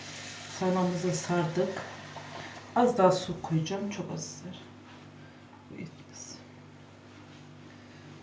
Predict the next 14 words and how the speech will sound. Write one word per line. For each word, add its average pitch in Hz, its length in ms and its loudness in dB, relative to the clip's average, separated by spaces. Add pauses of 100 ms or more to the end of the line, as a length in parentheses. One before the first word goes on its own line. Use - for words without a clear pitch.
(240)
Şöyle 143 760 -4 (480)
üzerine 147 300 0
çıkar - 340 -6
çıkmaz. 156 280 -6
Sonra 151 260 -2
bakalım 151 480 -4
bir 127 60 4
suyuna. - 300 -4 (1300)
Arkadaşlar 175 500 2
şöyle 170 340 4
büyük 170 240 2
bir 160 100 -2
tabak 160 340 4
kapatacağım. 143 560 0